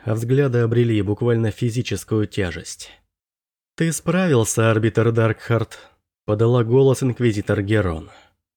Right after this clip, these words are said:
«Немногие выдерживали так долго под давлением великого инквизитора». «Похоже, ваша воля по-прежнему неоспорима, Венс».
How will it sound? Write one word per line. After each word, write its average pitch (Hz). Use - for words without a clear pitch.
«Немногие 160
выдерживали 110
так 110
долго 131
под 135
давлением 139
великого 131
инквизитора». 110
«Похоже, 107
ваша 104
воля 107
по-прежнему 110
неоспорима, 110
Венс». -